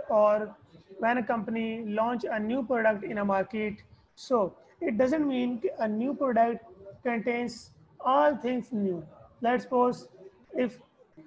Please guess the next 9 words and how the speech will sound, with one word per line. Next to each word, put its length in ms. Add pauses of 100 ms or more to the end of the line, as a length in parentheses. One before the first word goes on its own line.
(240)
Huawei 340
Y 180
five 280 (880)
use 300
the 360 (200)
camera 580 (440)
thirteen 300
megapixels, 840 (280)
okay, 380